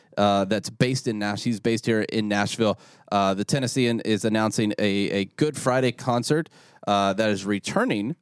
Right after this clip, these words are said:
uh, that Chris Tomlin hosts, re-, and it, it's going to benefit local foster children here in the state. Um, and the Tennessean goes on to say, uh, that this is going to be in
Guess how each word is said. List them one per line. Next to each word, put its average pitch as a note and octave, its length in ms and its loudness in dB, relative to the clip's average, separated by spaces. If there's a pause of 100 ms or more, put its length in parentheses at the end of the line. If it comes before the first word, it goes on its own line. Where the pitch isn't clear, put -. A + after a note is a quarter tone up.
uh, G2+ 220 2
that - 120 -6
Chris B2 160 -2
Tomlin A2 360 0
hosts, A2 340 0
re-, G#2 120 2 (120)
and G#2+ 180 0
it, G2+ 100 -4 (160)
it's A#2+ 200 -2
going A2+ 180 0
to G2 60 -8
benefit A#2 360 -2
local G#2 300 0
foster A2+ 560 0 (360)
children A2+ 540 0
here A2+ 400 0
in A2 400 0
the G2+ 200 -2
state. C3+ 420 -4 (340)
Um, G2+ 460 0 (100)
and G#2+ 380 0
the G2 200 -6
Tennessean B2+ 500 0
goes A2+ 240 0
on A2 300 0
to G#2 460 2 (180)
say, G#2+ 580 -2 (440)
uh, F#2+ 440 2
that F#2+ 180 -2
this B2 180 -2
is A#2+ 120 -8
going C3 160 2
to A#2 100 -6
be A2 320 -2
in C3+ 320 2